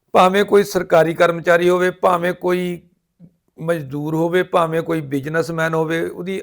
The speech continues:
ਆਮਦਨ ਕਿੰਨੀ ਮਰਜ਼ੀ ਹੋਵੇ, ਘੱਟ ਹੋਵੇ, ਵੱਧ ਹੋਵੇ, ਹਰ ਇੱਕ ਵਿਅਕਤੀ ਨੂੰ ਇਸ ਦਸ ਲੱਖ ਰੁਪਏ ਦੀ ਜਿਹੜੀ ਸਕੀਮ ਦੇ ਵਿੱਚ ਕਵਰ ਕੀਤਾ ਗਿਆ। ਸੋ ਇਹ ਜਿਹੜਾ ਤੋਹਫ਼ਾ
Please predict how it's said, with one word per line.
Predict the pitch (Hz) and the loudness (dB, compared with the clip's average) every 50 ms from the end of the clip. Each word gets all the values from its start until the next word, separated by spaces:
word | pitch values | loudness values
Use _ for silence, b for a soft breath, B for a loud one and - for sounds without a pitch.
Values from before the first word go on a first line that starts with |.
| - | -4
ਆਮਦਨ | - 156 156 160 165 160 180 180 185 190 - b b b b b b | -4 -4 -4 -4 0 2 2 2 0 -4 -10 b b b b b b
ਕਿੰਨੀ | - 180 180 196 214 220 | -6 -6 -4 -2 -2 -2
ਮਰਜ਼ੀ | 196 175 165 151 147 170 190 185 | -2 -2 -2 -2 -2 -2 -2 0
ਹੋਵੇ, | 170 160 160 156 170 185 185 185 - _ - 208 | 0 0 0 2 2 2 0 0 -4 _ 0 2
ਘੱਟ | 185 147 - - | 2 2 0 0
ਹੋਵੇ, | 180 170 180 175 185 185 180 | 0 2 2 2 2 2 2
ਵੱਧ | 160 131 127 143 156 160 185 | 0 0 0 -2 0 2 2
ਹੋਵੇ, | 196 190 190 190 196 196 196 B B B B B | 0 2 2 2 2 0 -2 B B B B B
ਹਰ | B - 151 175 202 214 | B 2 4 6 6 6
ਇੱਕ | 202 214 208 208 - 214 | 4 2 0 -2 -4 -6
ਵਿਅਕਤੀ | 190 180 180 170 165 170 - 180 180 | -2 2 2 2 2 0 -6 -6 -6
ਨੂੰ | 175 175 185 - | -4 -6 -4 0
ਇਸ | 147 160 180 170 - 165 143 | 2 2 2 2 0 -2 0
ਦਸ | 156 160 156 156 | 0 0 0 0
ਲੱਖ | 165 156 151 151 - 156 | -2 -2 -2 -2 -2 -4
ਰੁਪਏ | 147 147 - 143 139 139 | -6 -2 0 2 2 2
ਦੀ | 131 143 147 | 2 0 -6
ਜਿਹੜੀ | 139 147 151 160 165 | -6 -6 -4 -4 -6
ਸਕੀਮ | - - 151 - - 143 135 139 135 131 123 | -6 -8 -12 -14 -12 -12 -12 -10 -12 -10 -4
ਦੇ | 135 135 131 | -2 -2 -2
ਵਿੱਚ | 127 127 135 - _ 175 180 185 b b b b b b b _ _ | -2 -4 -12 -10 _ -6 -6 -6 b b b b b b b _ _
ਕਵਰ | - 180 170 180 185 | 4 4 6 6 4
ਕੀਤਾ | 170 147 156 147 - 156 147 147 | 2 0 -4 -2 0 2 2 2
ਗਿਆ। | 147 160 170 175 - - b b b b b b | 4 2 2 2 0 -4 b b b b b b
ਸੋ | _ - 175 175 180 180 185 185 - - _ _ _ _ _ _ _ _ _ _ _ | _ -4 0 0 0 0 0 -4 -8 -14 _ _ _ _ _ _ _ _ _ _ _
ਇਹ | - 180 185 | -2 -2 0
ਜਿਹੜਾ | 165 175 175 175 165 165 165 165 - - _ _ _ _ | 0 2 4 6 6 4 4 0 -8 -20 _ _ _ _
ਤੋਹਫ਼ਾ | 151 156 139 156 180 170 156 151 - - | -4 -4 0 2 2 2 2 0 -2 -8